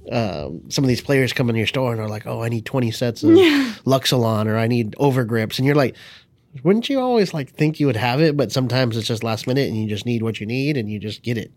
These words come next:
Speaker 1: You know, it's like,
Speaker 2: Yeah.
Speaker 1: eh.
Speaker 2: Yeah. That was, Angela was asking if we could overnight a reel of string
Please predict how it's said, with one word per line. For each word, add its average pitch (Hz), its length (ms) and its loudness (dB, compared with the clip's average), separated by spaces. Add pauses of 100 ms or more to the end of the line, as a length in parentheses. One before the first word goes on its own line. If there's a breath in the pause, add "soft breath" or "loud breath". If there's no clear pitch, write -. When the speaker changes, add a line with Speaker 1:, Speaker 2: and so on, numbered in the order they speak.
Speaker 1:
You 117 140 -4
know, 113 140 -2
it's 110 120 -10
like, 98 180 -14 (220 soft breath)
Speaker 2:
Yeah. 202 300 -8 (400)
Speaker 1:
eh. 123 300 -2
Speaker 2:
Yeah. 101 280 -14 (260)
That 208 180 -4
was, 226 140 -6
Angela 220 380 -8
was 202 160 -12
asking 196 520 -10
if 196 200 -12
we 208 120 -10
could 196 280 -14
overnight 202 680 -10
a 196 100 -12
reel 185 280 -8
of 170 120 -14
string 190 640 -12